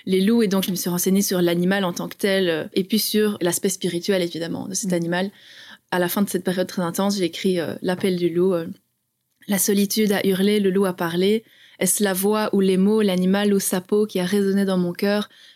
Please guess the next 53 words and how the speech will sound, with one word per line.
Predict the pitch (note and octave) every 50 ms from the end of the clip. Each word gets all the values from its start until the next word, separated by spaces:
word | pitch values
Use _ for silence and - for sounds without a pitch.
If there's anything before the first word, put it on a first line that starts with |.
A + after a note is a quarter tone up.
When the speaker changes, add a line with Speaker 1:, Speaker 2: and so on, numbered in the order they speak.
| _
Speaker 1:
chanté | - - A3 G#3 G3+ - G#3+
sans | G3+ - G#3 F#3 F#3
avoir | F#3 F3+ F#3 F3+ F3
peur ? | - - F#3+ F#3+ G3 G3+ G#3 - - _ _ _ _ _ _ _ _ _ _ _ _
Cet | - - G3 F3+ F3+
appel | F3 F3 - G3 G3 F#3+
à | F3+ F3
être | F3+ F3+ - - F#3
libre, | F3 F3+ G3 A3 G#3+ G3+ G3
en | F#3
fait, | F3+ - G#3 G#3 - _ -
de | F#3
certaines | - G3 F#3 - G3 F#3+ F#3
croyances | - - - G3 F#3 F#3 F#3+ G3 G#3 A3+ A3 - -
li-, | G3+ F#3+ G3 G3 - - _
humaines, | - G3 F#3+ F#3+ G3 G#3 A#3 B3 A#3 A3 G3+ - -
libre | - F#3 F#3+ G3+ G3 G3 F#3+ G3
de | F3+ F3+ F#3 F3 F3 F3 F3+ - _ -
nos | F#3+ F#3 F3+
chaînes, | - - - G#3 G#3 G#3 A3 A3 - _ -
nos | F#3+ F3+
propres | F3+ - - A3 G#3+ - -
chaînes, | G3 - - G#3+ G#3 A3 A#3 A#3 A3+ -
et | - F#3+
suivre | - - - A3 G#3 G3+ G3+
l'appel. | G3 F3+ F3 F3 - A3 A3 A3 A#3 A#3 - _ - - _ _ _ _ -
Et | G3
puis | - A#3
quand | A3 A3 G3+
je | G3 F#3+
mets | G3 F#3+ F#3+ - -
suivre | - - - - - A3 A3 G3+ G3 F#3+
la | F#3 F3 F3
belle, | E3+ E3+ G3 G3+ A3 A#3 A3
je | G#3
sais | - -
même | G3 G3 G3+
pas | G3+ A3+
de | A3 -
quoi | - G#3+
je | G3 G#3+ -
parle. | A#3+ A#3 A3 G#3 G3 -
La | F#3+ F#3+ F3+
belle, | F3 F3+ G#3 A3 A3+ G#3+
c'est | G#3 - -
quoi ? | - - A3 G#3+ G#3
C'est | G3+ - -
ma | F3+ F3 E3+ E3+
voix, | E3+ F#3+ A3+ B3 C4 C4
c'est | B3+ - - - F#3+ F#3 F3+
le, | F3 F3+ F3+
la | F3+ F#3 F3+
louve | F#3 G#3 B3 C4 C4+ C4 A3+ G#3 G#3